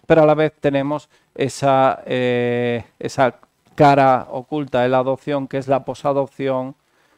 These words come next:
las adopciones fracasadas, las adopciones truncadas, que todos hemos podido conocer en la adopción internacional, el acogimiento, los plazos, la burocratización. Y, eh, a día de hoy, en-,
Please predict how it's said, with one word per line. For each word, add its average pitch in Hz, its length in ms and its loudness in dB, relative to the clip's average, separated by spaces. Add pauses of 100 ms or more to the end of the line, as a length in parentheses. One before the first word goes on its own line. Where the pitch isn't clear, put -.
(120)
las 135 180 -4
adopciones 135 460 -8
fracasadas, 131 580 -4
las 127 220 -6
adopciones 117 440 -8
truncadas, 127 520 -6
que 120 100 -16
todos 113 320 -12
hemos 113 220 -14
podido 113 260 -10
conocer 113 360 -10
en 117 100 -6
la 110 60 -2
adopción 107 440 -8
internacional, 117 840 -6 (440)
el 127 260 -2
acogimiento, 127 960 -6
los 113 240 -12
plazos, 127 760 -2
la 117 80 -4
burocratización. 120 1120 -8 (560)
Y, 175 340 -6
eh, 127 420 0
a 143 140 -2
día 151 240 2
de 147 140 -2
hoy, 147 260 -4 (400)
en-, 156 220 -6